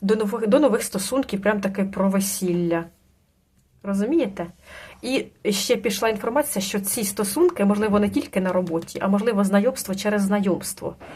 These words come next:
Розумієте, як? І що для когось буде новиною, що в далекому майбутньому,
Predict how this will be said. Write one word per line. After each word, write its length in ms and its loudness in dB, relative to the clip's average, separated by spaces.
Розумієте, 480 0
як? 300 -6
І 60 -12
що 260 2
для 200 2
когось 280 4
буде 220 4
новиною, 600 2
що 220 -4
в 260 -4
далекому 640 4
майбутньому, 720 0